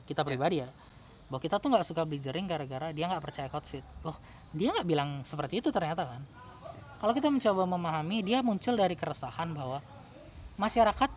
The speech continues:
Speaker 1: yang banyak tuh merasa sulit. Kalau Kip nonton banyak video yang dia bilang, dia tuh nggak pernah kesel gara-gara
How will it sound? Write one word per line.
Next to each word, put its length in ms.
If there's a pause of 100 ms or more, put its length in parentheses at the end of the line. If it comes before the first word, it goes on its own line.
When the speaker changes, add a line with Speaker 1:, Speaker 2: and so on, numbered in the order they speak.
(160)
Speaker 1:
yang 160
banyak 400
tuh 80
merasa 320
sulit. 320
Kalau 160
Kip 180 (140)
nonton 320
banyak 320
video 240
yang 160
dia 160
bilang, 320 (320)
dia 80
tuh 160
nggak 120
pernah 360
kesel 240
gara-gara 640